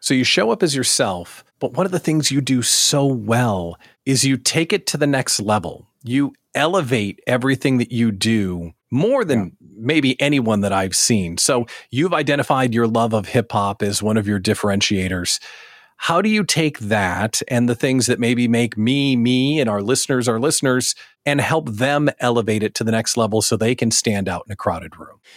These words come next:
Speaker 2: Yeah, I learned just through my journey that entertainment is the X factor in your business. If you actually think about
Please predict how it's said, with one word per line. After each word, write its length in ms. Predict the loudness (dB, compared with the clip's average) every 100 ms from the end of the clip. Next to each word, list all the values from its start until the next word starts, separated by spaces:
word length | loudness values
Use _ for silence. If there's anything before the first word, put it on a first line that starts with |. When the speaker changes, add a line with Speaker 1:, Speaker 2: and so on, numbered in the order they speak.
| -20
Speaker 2:
Yeah, 520 | -4 0 2 2 -2 -6
I 300 | -4 -2 -2
learned 600 | -2 -2 -2 -2 -4 -6 -14 -20 _ _
just 520 | 0 0 -2 -4 -10
through 320 | -8 -4 0
my 180 | 0 0
journey 640 | -2 -2 0 -2 -4 -8 -12 _
that 340 | -2 0 0 _ _
entertainment 880 | 0 2 0 0 0 0 0 -4 -6
is 640 | -4 -2 -2 -2 -2 -2 -6 _ -12
the 180 | -12 -2
X 280 | -2 -2 0
factor 600 | 0 0 -2 -4 -4 -6
in 140 | -6 -2
your 160 | -2
business. 640 | 0 0 0 -4 -4 -4 -4 _ -4
If 120 | 0
you 140 | 2
actually 440 | 2 0 0 0 0
think 320 | 0 -2 0
about 500 | 0 2 0 0